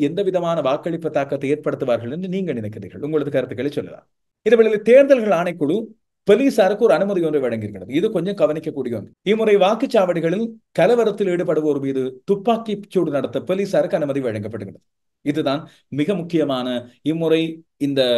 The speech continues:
கட்டுப்பாடாக ஒரு தேர்தலை நீதி நியாயம் சுதந்திரமாக நடத்துவதற்கான ஒரு வழிமுறை என்று தேர்தல்கள் ஆணைக்குழு தீர்மானித்திருக்கிறது. எனவே வாக்குச்சாவடிகளில் இடையூறு விளைவிப்பவர்கள் மற்றும் கலவரங்களில் ஈடுபடுவோர் மீது கட்டுப்படுத்த முடியாது போனால் துப்பாக்கிச்சூடு நடத்த போலீசாருக்கு அனுமதி வழங்கப்பட்டுள்ளதாக அறிவிக்கப்பட்டுள்ளது.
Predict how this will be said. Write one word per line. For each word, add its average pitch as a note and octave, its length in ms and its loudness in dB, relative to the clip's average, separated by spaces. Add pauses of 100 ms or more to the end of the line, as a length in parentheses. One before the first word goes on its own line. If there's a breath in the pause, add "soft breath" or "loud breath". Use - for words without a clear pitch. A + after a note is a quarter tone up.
(180)
கட்டுப்பாடாக D#3 640 2
ஒரு C#3 100 -2
தேர்தலை D3 420 -2
நீதி G3 300 -4
நியாயம் D#3 360 -4
சுதந்திரமாக D#3 540 -4
நடத்துவதற்கான B2+ 640 -6 (260 loud breath)
ஒரு D#3+ 160 0
வழிமுறை D#3+ 380 4
என்று D#3+ 160 -4
தேர்தல்கள் D3+ 480 0
ஆணைக்குழு B2+ 340 -4
தீர்மானித்திருக்கிறது. A2+ 720 -4 (540 soft breath)
எனவே G3 200 4
வாக்குச்சாவடிகளில் F#3+ 880 2
இடையூறு G3+ 360 2
விளைவிப்பவர்கள் D#3+ 640 0
மற்றும் D#3 240 -4
கலவரங்களில் E3+ 560 2
ஈடுபடுவோர் C3+ 480 0
மீது A#2+ 200 -4 (360 loud breath)
கட்டுப்படுத்த F#3+ 500 2
முடியாது C#3 340 0
போனால் B2 280 -4
துப்பாக்கிச்சூடு E3+ 640 -2
நடத்த A#2 260 -4
போலீசாருக்கு E3 580 -2
அனுமதி C#3 220 -2
வழங்கப்பட்டுள்ளதாக A2+ 760 -6
அறிவிக்கப்பட்டுள்ளது. A2 600 -8